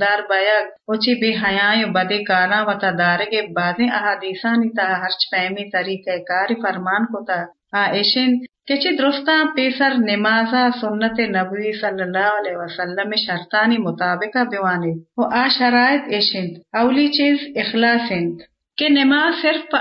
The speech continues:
Alláh bibit, áiá tahá riyakári mabit. Dumi é ke tahárate kalb,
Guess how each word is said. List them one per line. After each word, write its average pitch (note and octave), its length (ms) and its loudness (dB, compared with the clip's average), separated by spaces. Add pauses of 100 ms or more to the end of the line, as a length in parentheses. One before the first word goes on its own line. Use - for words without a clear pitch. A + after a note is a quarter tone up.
Alláh G#3+ 420 2
bibit, G3 420 -4
áiá C#4 380 2
tahá C#4+ 320 2
riyakári G#3 540 2
mabit. G3 580 -4
Dumi C4 360 4 (120)
é - 80 0
ke D#4 320 0
tahárate A#3 720 0
kalb, F#3+ 320 0